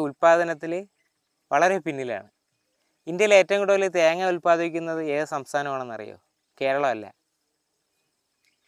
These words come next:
കോക്കനട്ട് ഡെവലപ്മെന്റ് ബോർഡ് അഥവാ നാളികേര വികസന ബോർഡിൻ്റെ കണക്ക് പ്രകാരം ഏറ്റവും കൂടുതൽ തേങ്ങ ഉൽപ്പാദിപ്പിക്കുന്നത് കർണാടകമാണ്. വളരെ മുന്നിലാണ് എണ്ണത്തില്. ഉൽപ്പ-, ഉൽപ്പാദിപ്പിക്കുന്ന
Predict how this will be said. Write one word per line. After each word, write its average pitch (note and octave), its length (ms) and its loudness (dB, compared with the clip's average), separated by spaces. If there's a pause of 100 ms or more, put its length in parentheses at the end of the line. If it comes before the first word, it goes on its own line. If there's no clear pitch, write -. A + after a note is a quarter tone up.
(640)
കോക്കനട്ട് F#3 400 4
ഡെവലപ്മെന്റ് F3+ 460 0
ബോർഡ് A#2+ 260 -4
അഥവാ D3+ 240 2 (400)
നാളികേര E3 440 2
വികസന F3 320 -4
ബോർഡിൻ്റെ E3+ 360 2
കണക്ക് C#3+ 320 -2
പ്രകാരം A#2+ 420 0 (1080)
ഏറ്റവും D3 340 0
കൂടുതൽ F#3 240 2 (120)
തേങ്ങ D#3 300 2
ഉൽപ്പാദിപ്പിക്കുന്നത് D3+ 800 -2 (280)
കർണാടകമാണ്. C#3 840 0 (280)
വളരെ D#3+ 400 2
മുന്നിലാണ് D3 440 -8 (240)
എണ്ണത്തില്. A#2 400 -10 (720)
ഉൽപ്പ-, A#2+ 240 -16 (200)
ഉൽപ്പാദിപ്പിക്കുന്ന D3+ 460 -4